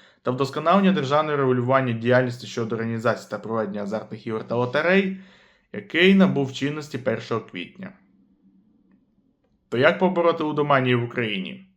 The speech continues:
Ось оновлена стаття шістнадцята з Закону України про державне регулювання діяльності щодо організації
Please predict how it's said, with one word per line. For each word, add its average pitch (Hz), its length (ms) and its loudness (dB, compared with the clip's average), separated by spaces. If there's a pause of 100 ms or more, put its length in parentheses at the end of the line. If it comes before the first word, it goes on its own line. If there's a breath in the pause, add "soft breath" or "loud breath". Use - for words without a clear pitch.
(520)
Ось 190 200 0
оновлена 165 400 0
стаття 131 500 0
шістнадцята 127 760 -4
з 120 120 -14
Закону 139 440 -6
України 135 420 -2
про 123 160 -8
державне 120 380 -2
регулювання 117 460 -2
діяльності 131 680 -4
щодо 120 340 -4
організації 117 840 -6